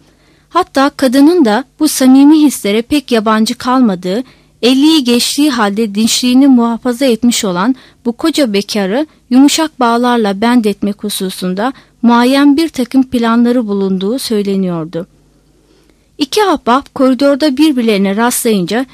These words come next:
bir müddet durakladılar. Ben hemen odama girip kapıyı içeriden kilitledim. Dışarıda fısıltı halinde bir konuşma başladı ve uzun müddet devam etti.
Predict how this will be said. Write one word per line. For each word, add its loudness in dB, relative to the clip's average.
bir 4
müddet 0
durakladılar. -4
Ben 4
hemen 0
odama 2
girip -4
kapıyı -4
içeriden -2
kilitledim. -6
Dışarıda 0
fısıltı -6
halinde -2
bir -2
konuşma -2
başladı -4
ve 2
uzun 4
müddet -2
devam -2
etti. -8